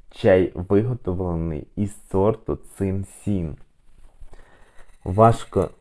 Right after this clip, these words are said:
сказати, м, і оцінити його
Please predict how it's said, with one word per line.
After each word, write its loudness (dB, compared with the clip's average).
сказати, 2
м, 0
і 0
оцінити -2
його 0